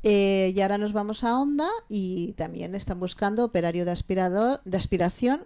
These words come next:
y conductor de maquinaria de limpieza. Eh, también tenemos puesto de trabajo para formar parte de nuestro equipo sar, realizando reparaciones de maquinaria industrial de limpieza. Se valorará la capacidad de aprendizaje y experiencia en el sector.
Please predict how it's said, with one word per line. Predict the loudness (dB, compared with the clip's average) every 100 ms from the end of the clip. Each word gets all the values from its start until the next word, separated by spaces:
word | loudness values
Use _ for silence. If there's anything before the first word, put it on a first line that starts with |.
| -8
y | -10
conductor | -6 -6 -4 -6 -4 -4
de | -4 -6
maquinaria | -8 -10 -10 -8 -2 0
de | 0
limpieza. | -4 -10 -10 -10 -10 -16 -18 _ -20 -20 -20 -20 -20 _ 0
Eh, | 4 4 4 2 0
también | -4 -6 -6
tenemos | -4 -2 -2 -4 -8
puesto | -8 -6 -4 -4
de | -4 -2
trabajo | -2 0 -2 -2
para | 0 0
formar | -2 -8 -6 -6
parte | -2 -2 0 -2
de | 0 -2
nuestro | -4 -8 -10 -10
equipo | -10 -6 -6
sar, | -2 0 0
realizando | -2 -4 -6 -6 -4 -6
reparaciones | -2 -2 -2 -2 -4 -2 -2
de | -2
maquinaria | -6 -8 -10 -8 -8
industrial | -6 -8 -4 -2 0
de | 0
limpieza. | -4 -6 -2 -4 -2 -6 -4
Se | -2
valorará | -2 -2 -4 -4 -4
la | -6
capacidad | -8 -6 -6 -4 -2 -2
de |
aprendizaje | -4 -6 -8 -4 -4 -4 -4
y |
experiencia | -4 -4 -6 -4 -4
en | -4
el |
sector. | -4 -8 -8 -12 -12